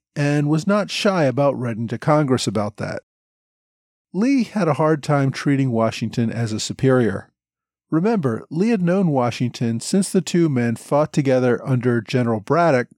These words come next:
way back in seventeen fifty-four.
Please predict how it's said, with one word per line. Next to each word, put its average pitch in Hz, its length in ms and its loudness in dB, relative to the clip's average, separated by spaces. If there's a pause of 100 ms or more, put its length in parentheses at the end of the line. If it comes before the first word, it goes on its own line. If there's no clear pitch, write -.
(140)
way 151 180 0
back 135 340 0
in 123 120 0
seventeen 110 560 -2
fifty-four. 117 800 -4